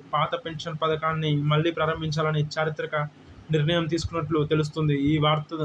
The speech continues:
ఈ వార్తతో దేశవ్యాప్తంగా లక్షలాది మంది ప్రభుత్వ ఉద్యోగులలో ఆనందం వెల్లవిరుస్తుంది, వెల్లివిరుస్తుంది. ఎందుకంటే ఇప్పుడు కొత్త పెన్షన్ పథకాన్ని క్రమంగా రద్దు చేయడానికి సన్నాహాలు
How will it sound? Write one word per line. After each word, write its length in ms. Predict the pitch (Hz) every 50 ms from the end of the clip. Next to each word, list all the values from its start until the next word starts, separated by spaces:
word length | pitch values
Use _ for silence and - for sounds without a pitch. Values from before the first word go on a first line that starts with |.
| 143 143
ఈ 100 | 151 160 165
వార్తతో 480 | 147 156 156 160 156 165 170 156 160 156
దేశవ్యాప్తంగా 680 | 139 147 151 147 151 165 160 151 - - 160 156 147 135 131 - - - - - - - -
లక్షలాది 640 | 143 143 151 151 151 - - 180 175 170 170 165 165
మంది 240 | 160 160 165 156 156
ప్రభుత్వ 460 | 151 - 156 156 151 156 - - - 165
ఉద్యోగులలో 600 | 151 147 143 147 165 160 156 151 151 147 147 143 139 - -
ఆనందం 440 | 139 143 156 165 165 165 165 156 151 147 147 147 147
వెల్లవిరుస్తుంది, 800 | 139 147 147 151 156 160 156 156 151 151 147 - - 147 147 135 - - - - - - - - - - - - - - - - - - - - - -
వెల్లివిరుస్తుంది. 680 | 151 151 165 170 165 165 170 165 - 165 165 151 147
ఎందుకంటే 480 | 147 151 165 170 165 170 175 170 160 170 160
ఇప్పుడు 360 | 165 160 156 - 170 160 160 156 147 151
కొత్త 240 | 165 165 165 - 180
పెన్షన్ 460 | 175 - 170 170 160 - 170 165 156
పథకాన్ని 560 | 151 160 160 165 170 165 165 165 165 160 151 147 143
క్రమంగా 500 | 147 151 151 151 156 165 170 165 156 147 147
రద్దు 280 | 143 147 147 143 165
చేయడానికి 520 | 165 - 165 156 156 151 151 151 147 151 143 139 143 - - - - - - - - - -
సన్నాహాలు 600 | - - 156 160 170 175 165 147 165 165 165